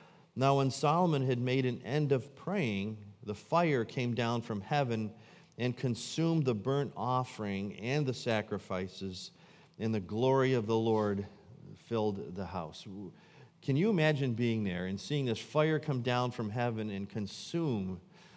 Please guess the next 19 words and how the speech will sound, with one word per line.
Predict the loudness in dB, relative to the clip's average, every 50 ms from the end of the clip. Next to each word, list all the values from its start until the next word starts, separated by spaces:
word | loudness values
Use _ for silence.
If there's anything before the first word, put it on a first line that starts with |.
| -18 -10 -8
the | -6
sacrifices | -4 0 2 2 2 2 2 -2 -4 -2 -2 -2 -2 -2 -2 -4 -8 -8 -6 -4
that | -4 -2
were | -2 -2 0
laid | 0 0 0 0
upon | -2 -4 -6 -6 -4 -4
the | -4 -4 -4
altar? | -4 -4 -4 -6 -8 -10 -10 -10 -10 -10 -12 -16 -20 -20 -20 -20 -20 -20 -20 -16 _
And | -6 -4 -4
it | -2
says, | -2 -2 -2 -2
"The | -4 -6
glory | -2 0 2 4 4 4 4
of | 2
the | 2 0
Lord | 2 2 2 2 2 0
filled | -4 -2 0 0 0 0 0
the | -4 -6
house." | -6 -6 -6 -8 -8 -8 -10 -14 -14 -16